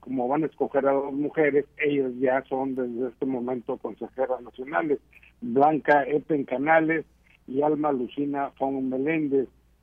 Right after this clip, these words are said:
Mientras que por el lado de, de los varones, eh, están Mario Dávila Delgado, está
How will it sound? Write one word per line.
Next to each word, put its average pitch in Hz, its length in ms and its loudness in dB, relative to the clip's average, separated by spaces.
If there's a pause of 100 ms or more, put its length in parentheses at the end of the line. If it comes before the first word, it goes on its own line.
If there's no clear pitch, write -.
(120)
Mientras 135 340 -4
que 139 140 -2
por 131 180 -2
el 143 80 2
lado 170 320 6
de, 135 220 0
de 120 260 -8
los 135 200 -2
varones, 180 580 -2
eh, 123 440 -6
están 147 400 -2
Mario 147 280 4
Dávila 139 400 2
Delgado, 165 680 4
está 139 480 -4